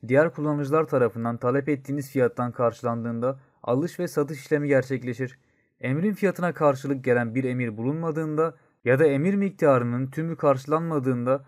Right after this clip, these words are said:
kalan miktar açık emir olarak listelenmeye devam eder. bitdo nokta com'da belirli bir fiyattan işlem açmak, açık emir oluşturmak ve emrinizin karşılanmasını beklemek için gelişmiş alış satış sayfası üzerinden işlem yapmanız gerekmektedir.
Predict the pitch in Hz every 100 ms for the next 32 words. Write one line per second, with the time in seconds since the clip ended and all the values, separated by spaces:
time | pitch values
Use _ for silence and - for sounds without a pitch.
0 | _ - 131 180 185 135 139 160 - 135
1 | 180 156 170 170 139 147 143 135 135 135
2 | 135 139 147 139 143 143 131 131 131 113
3 | 131 165 208 196 - 151 131 120 120 113
4 | 120 139 165 160 131 139 127 127 120 -
5 | 147 147 139 151 147 - _ - 117 -
6 | 156 160 160 156 143 143 156 156 156 _
7 | _ 120 120 123 135 139 156 135 120 120
8 | 131 131 127 143 120 113 127 143 147 -
9 | 160 - _ _ 123 123 131 147 139 -
10 | 117 160 165 156 143 139 139 127 131 131
11 | 139 123 113 120 120 - 135 135 135 135
12 | 131 135 131 135 131 135 131